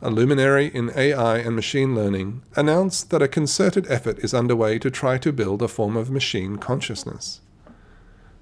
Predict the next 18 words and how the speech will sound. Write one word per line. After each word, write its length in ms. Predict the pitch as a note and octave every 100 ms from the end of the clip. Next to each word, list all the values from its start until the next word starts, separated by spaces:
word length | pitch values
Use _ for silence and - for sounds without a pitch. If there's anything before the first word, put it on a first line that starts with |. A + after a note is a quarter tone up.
| - -
This 200 | D3+ -
claim 420 | - A#2 A2+ A#2+
seems 460 | - A2+ G2+ G#2
quite 320 | - - G3 G3
plausible 480 | D#3+ F3 C3+ G2
given 260 | G2+ A2+ A2+
the 100 | A2+
remarkable 540 | G#2+ A2 B2+ C#3+ D#3+
progress 500 | D#3 - G#2 G2+ G2
of 100 | B2+
A 200 | A#2 B2
I 220 | A#2+ G#2 G#2+
and 120 | A2
machine 360 | A2+ - G#2
learning 320 | G#2 F#2 F#2+ -
in 140 | A2
recent 340 | F#2+ F2 G2
years. 560 | B2+ A#2+ A2+ E2+ - -